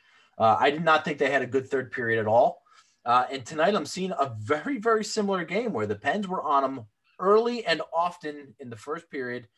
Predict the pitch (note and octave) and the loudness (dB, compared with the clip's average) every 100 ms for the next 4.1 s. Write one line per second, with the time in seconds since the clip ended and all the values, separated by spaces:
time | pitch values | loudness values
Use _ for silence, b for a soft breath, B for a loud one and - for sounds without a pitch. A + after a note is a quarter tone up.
0 | _ _ - A2+ B2 B2 - D#3+ - A3 | _ _ -12 -8 -8 -8 -6 -6 -4 0
1 | G#3+ G#3+ _ _ A3+ G#3 - A3 G#3+ F3+ | 0 0 _ _ 0 0 2 2 2 2
2 | C#3+ C#3+ C#3 _ _ _ _ - A2+ D3 | 2 2 -2 _ _ _ _ -14 -4 2
3 | G#3+ A2+ B2+ A2 E3 - A2+ - E3+ G3+ | 2 2 -6 -4 -4 -4 -10 -6 -4 -4
4 | - | -6